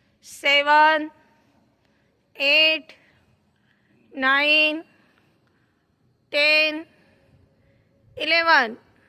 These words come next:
ट्वेल्व, थर्टी, फोर्टी, फिफ्टी. रिलॅक्स. दोन्ही पॉइंट जॉईन, दोन्ही पाय जॉईन करा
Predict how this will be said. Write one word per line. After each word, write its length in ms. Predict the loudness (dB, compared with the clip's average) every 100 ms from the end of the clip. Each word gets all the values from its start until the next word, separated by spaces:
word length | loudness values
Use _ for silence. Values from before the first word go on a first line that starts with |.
| _ _ _ _ _ _ _ _ _ _ _
ट्वेल्व, 440 | -6 -2 -2 -2 -6 -14 -20 -20 _ _ _ -20 _ -20 -20 -20 _ -6
थर्टी, 640 | -4 -4 -2 0 0 -2 -10 _ -20 -20 -20 _ _ _ _ _ -12
फोर्टी, 720 | -4 -2 -2 0 0 0 -2 -8 _ _ _ _ _ _ _ -20 -6
फिफ्टी. 480 | -4 -4 -4 -4 -6 -16 -16
रिलॅक्स. 640 | -6 -4 -4 -8 -16 -20 -18 -2
दोन्ही 280 | 0 0 -2
पॉइंट 440 | -2 -2 -2 -2
जॉईन, 380 | 0 2 0 -6 -14 _ _ _ _ _ _ _ _ _ _ _ _ _ _ _
दोन्ही 240 | -6 -4 -4
पाय 400 | 0 0 0 -4 _ _ _ _ _ _ _ _ -4
जॉईन 240 | -2 -2
करा 180 | -6